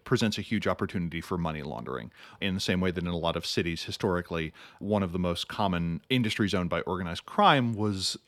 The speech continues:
laundry services, because that is a cash-only, high-throughput volume industry where individual transactions aren't really recorded, and if thirty thousand dollars suddenly appears and is slowly brought through in the form of quarters over the course of,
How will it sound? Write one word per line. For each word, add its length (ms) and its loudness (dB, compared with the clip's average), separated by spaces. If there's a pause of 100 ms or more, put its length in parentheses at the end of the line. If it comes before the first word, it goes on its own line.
laundry 420 0
services, 560 -2
because 340 -4
that 160 0
is 120 -4
a 100 -2
cash-only, 540 2
high-throughput 720 -2
volume 460 2
industry 420 2
where 360 0
individual 440 0
transactions 540 -4
aren't 120 -2
really 220 -4
recorded, 540 6
and 140 2
if 100 0
thirty 360 2
thousand 300 0
dollars 300 0
suddenly 340 -2
appears 520 2
and 120 -2
is 80 -4
slowly 340 2
brought 320 -2
through 240 0
in 60 0
the 80 -2
form 240 0
of 100 -10
quarters 440 4
over 120 -2
the 80 -4
course 320 0
of, 220 -2